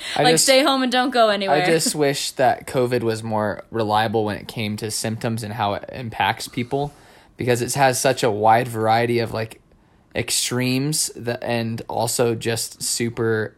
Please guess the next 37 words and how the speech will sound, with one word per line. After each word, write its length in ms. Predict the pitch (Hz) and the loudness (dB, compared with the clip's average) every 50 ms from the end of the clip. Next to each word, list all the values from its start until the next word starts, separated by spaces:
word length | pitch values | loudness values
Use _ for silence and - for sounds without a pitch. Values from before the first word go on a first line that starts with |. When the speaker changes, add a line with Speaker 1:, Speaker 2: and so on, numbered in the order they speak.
| _ _ _ - | _ _ _ -8
Speaker 2:
easy 400 | - 117 120 120 117 123 120 110 | -4 -2 -2 -2 -2 -2 -4 -4
to 120 | 110 - | -4 -6
deal 280 | 110 107 113 113 113 110 | -8 -4 -4 -2 -2 -2
with 140 | 110 107 107 | -2 -2 -4
symptoms 540 | - - 107 107 107 - 123 127 135 - - | -4 -6 -6 -6 -4 -4 -4 -4 -4 -4 -2
that 280 | 113 110 101 - - _ - - - - _ _ | -2 -2 -4 -4 -10 _ -20 -20 -20 -20 _ _
some 320 | - - - 143 139 143 139 | -6 -2 2 2 2 2 2
people 360 | - 147 135 135 - 131 131 127 | 2 0 0 2 2 0 2 2
get 220 | 117 123 123 120 | 2 2 2 4
it 160 | 127 123 - | 4 2 2
and 160 | - 120 117 | 0 -4 -2
they're 100 | 117 117 110 | -2 -2 -2
just 200 | 107 110 - - | -2 -2 -2 -2
like, 160 | 117 110 104 | -2 -2 -2
"Well, 140 | 104 110 110 | 0 0 2
that 160 | 110 113 117 | 4 4 4
was 160 | 113 120 120 | 4 4 0
a 60 | 120 | -4
joke," 420 | 107 104 120 113 110 110 113 113 - | -6 -4 -4 -2 -2 -2 -2 -4 -4
and 140 | - 113 117 | -6 -4 -2
then 140 | 117 113 117 | -2 -2 -2
they 100 | 117 117 | -2 -2
just 220 | 110 110 107 - - | -4 -4 -4 -4 -2
kinda 200 | - 123 113 110 | -4 -4 -2 -2
spread 400 | - - - 110 107 107 101 98 | -6 -4 -2 -2 -2 -2 -2 -2
that 260 | 101 98 - - - - _ - _ _ _ _ | -2 -2 -4 -4 -8 -16 _ -20 _ _ _ _
feeling 460 | - - - 127 113 110 110 113 110 | -10 -4 -2 -2 0 0 -2 -2 -2
of 280 | 110 101 - 123 - - | -2 -2 -2 -4 -8 -10
covid 400 | - - 127 120 117 117 117 107 | -4 0 2 2 2 2 0 0
is 340 | - - 104 113 104 98 - | 0 -2 0 0 0 0 -4
something 440 | - - - - 117 113 - 117 113 | -6 -4 -4 -4 -4 -4 -4 -4 -6
that 100 | 107 90 | -6 -6
you 60 | 113 | -8
can 140 | - - - | -10 -10 -8
easily 360 | - 107 110 107 110 110 113 | -8 -8 -8 -6 -6 -8 -8
get 180 | 104 - 117 101 | -6 -6 -6 -6
over. 380 | - - - - 113 110 117 | -6 -6 -6 -6 -6 -6 -6